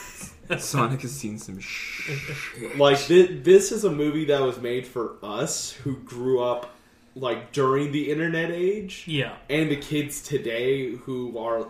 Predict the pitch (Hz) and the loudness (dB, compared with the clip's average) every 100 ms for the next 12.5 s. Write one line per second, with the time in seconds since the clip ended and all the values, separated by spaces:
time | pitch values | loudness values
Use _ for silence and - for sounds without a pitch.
0 | 127 127 135 131 113 110 110 107 107 98 | 0 8 8 8 -2 -4 -6 -6 -6 -6
1 | 95 85 78 78 - - - - - - | -14 -16 -16 -16 -18 -20 -20 -20 -20 -20
2 | - - _ - - - - - - _ | -20 -20 _ -20 -20 -20 -20 -20 -20 _
3 | - _ _ _ _ _ 127 123 147 226 | -20 _ _ _ _ _ -6 -4 -4 -4
4 | 180 123 185 330 190 127 107 107 - 104 | -4 -6 -8 -8 -6 -6 -4 -6 -6 -8
5 | 110 - 110 90 - 113 180 147 107 95 | -8 -10 -8 -8 -6 -4 -2 -2 -6 -6
6 | 92 95 120 - 139 135 123 120 120 117 | -10 -8 -10 -10 -6 -2 0 -2 -2 -4
7 | 113 123 147 - 139 170 - 190 180 165 | -4 -4 -6 -6 -6 -6 -2 -2 -2 -4
8 | - 127 - - 143 151 156 151 151 - | -8 -12 -14 -4 -2 -2 -4 -6 -10 -16
9 | - - - 156 135 131 - - 139 120 | -20 -18 -8 -4 -4 -6 -12 -8 -6 -6
10 | 110 - - 123 95 69 - _ _ _ | -8 -18 -14 -12 -12 -14 -20 _ _ _
11 | - - - 127 127 135 160 147 135 127 | -20 -12 -4 -2 -2 0 0 0 -4 -6
12 | 113 110 - - 87 | -6 -14 -16 -16 -18